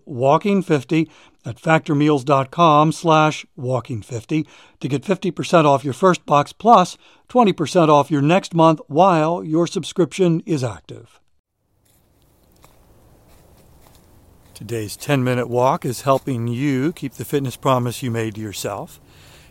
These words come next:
And we'll add another link to your growing fitness chain. Walking along a field,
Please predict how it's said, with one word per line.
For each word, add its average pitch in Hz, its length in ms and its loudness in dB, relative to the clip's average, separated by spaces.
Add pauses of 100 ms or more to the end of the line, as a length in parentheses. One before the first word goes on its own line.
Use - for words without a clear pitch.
(100)
And 113 300 -8
we'll 117 120 -4
add 120 180 -2
another 117 420 -2
link 135 280 -6
to - 100 -16
your 170 100 -10
growing 123 400 -4
fitness 135 380 -6
chain. 139 380 -8 (2000)
Walking 117 360 -8
along 117 680 -2 (1040)
a 117 120 -16
field, 147 1200 -2